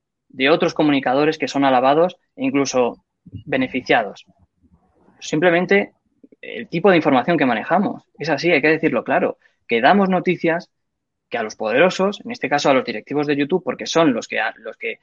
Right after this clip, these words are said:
en último, en último lugar ejecutan estas órdenes como censurar la contra, pues no les viene bien que difundamos esa información.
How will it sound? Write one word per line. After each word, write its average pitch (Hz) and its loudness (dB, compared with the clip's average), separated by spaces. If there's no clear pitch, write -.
en - -14
último, 131 2
en 131 -2
último 135 2
lugar 139 2
ejecutan 156 0
estas 156 -2
órdenes 147 0
como 120 -8
censurar 123 -6
la 143 -2
contra, 156 -2
pues 135 -4
no 127 4
les 190 4
viene 190 2
bien 131 2
que 131 0
difundamos 123 0
esa 127 -2
información. 123 -2